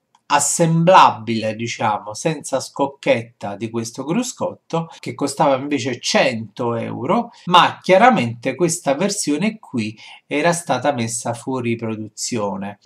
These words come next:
Se ne deduce che questa sola scocchetta di plastica, una roba che a stamparla in tre D costa sì e no cinque euro, voglio esagerare,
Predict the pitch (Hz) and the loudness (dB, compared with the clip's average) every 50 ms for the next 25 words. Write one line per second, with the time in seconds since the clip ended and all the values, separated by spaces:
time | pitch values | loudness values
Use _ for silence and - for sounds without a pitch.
0 | 196 - - - - - 190 185 196 220 233 262 277 233 175 123 107 - - 135 | -12 -6 -4 -2 2 4 4 4 4 4 4 4 4 2 2 0 -2 -4 -6 -8
1 | 131 123 - 202 185 190 - - 202 190 175 165 - - - 156 151 151 - - | -6 -4 -2 -2 -2 -2 -2 0 2 2 2 0 -2 -2 0 0 0 0 0 -4
2 | - - - - 254 233 175 139 123 117 117 117 - - - 143 127 123 - - | -6 -2 2 4 4 6 6 4 2 0 0 -2 -4 -2 0 0 0 0 0 2
3 | - 180 156 - - - - 117 117 196 196 190 170 101 95 - - - - - | 2 4 4 2 0 -8 -8 -6 -4 -4 -2 0 0 0 0 0 -4 -10 -10 -8
4 | 113 117 117 117 117 120 120 135 143 - 131 113 117 117 117 - 135 127 127 - | -4 -4 -4 -2 -2 -2 -2 -2 -2 -2 -4 -4 -4 -4 -4 -2 -4 -4 -4 -4
5 | - 143 117 - - - 127 123 123 - 151 147 143 135 127 123 120 117 117 - | -6 -8 -8 -8 -6 -6 -6 -6 -4 -2 0 0 0 0 -2 -6 -6 -6 -8 -8
6 | 120 117 113 117 117 127 117 120 - 127 120 120 120 - - - - - - - | -8 -10 -8 -8 -8 -8 -8 -6 -4 -4 -4 -4 -6 -8 -12 -12 -12 -12 -12 -10
7 | - 110 110 113 113 117 127 123 117 110 - _ _ - - - - _ _ - | -10 -8 -8 -8 -6 -6 -4 -4 -6 -6 -10 _ _ -20 -20 -20 -20 _ _ -6
8 | - - 156 139 135 127 120 131 131 135 143 143 135 123 117 113 117 117 113 113 | -6 -4 -4 -4 -6 -6 -4 0 2 4 4 4 4 2 2 0 -2 -2 -2 -2
9 | 113 113 113 110 113 113 110 110 117 110 107 - 113 113 110 - - - - - | -2 -2 -2 -2 -4 -4 -6 -4 -6 -6 -6 -6 -8 -8 -6 -6 -6 -6 -2 0
10 | 156 214 233 - | 0 0 0 -2